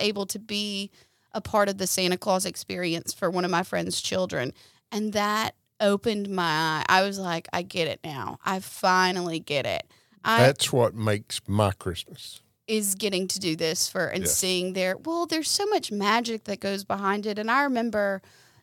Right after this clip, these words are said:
Speaker 1: there were certain, there was one guy at North Park Mall that was Santa Claus who was phenomenal for years. We had lots of pictures with him.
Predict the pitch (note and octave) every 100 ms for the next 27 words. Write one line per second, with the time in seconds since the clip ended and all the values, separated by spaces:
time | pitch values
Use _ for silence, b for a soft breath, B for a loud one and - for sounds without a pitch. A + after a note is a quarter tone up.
0 | _ A3 G#3 G#3 A#3 A3+ - G#3+ G#3+ G#3
1 | A#3 C#4+ C4 A3+ A3 A3 G3+ G#3 - G3
2 | - G3 F#3+ G3 - F#3+ - G3 F#3 F#3+
3 | F#3+ G3+ - G3+ G3 - G3+ F#3+ F#3+ F#3
4 | - - F#3 G3 F3+ D3 - - F#3+ F#3+
5 | G3 - G#3+ G#3 - F#3+ G3 - F#3+ F3